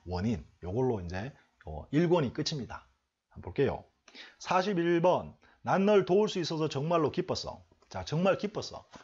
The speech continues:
I was really happy, glad. 또 뭐 썼나요?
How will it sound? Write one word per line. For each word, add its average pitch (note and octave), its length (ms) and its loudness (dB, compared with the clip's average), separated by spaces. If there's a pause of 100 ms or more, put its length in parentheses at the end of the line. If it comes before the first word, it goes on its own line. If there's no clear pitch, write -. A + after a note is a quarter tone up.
(120)
I C3 240 2
was D#3+ 280 4
really C#3+ 680 2
happy, G3+ 440 -2
glad. C3 440 2 (200)
또 D#3+ 80 -4
뭐 B2+ 100 -2
썼나요? D3 380 -4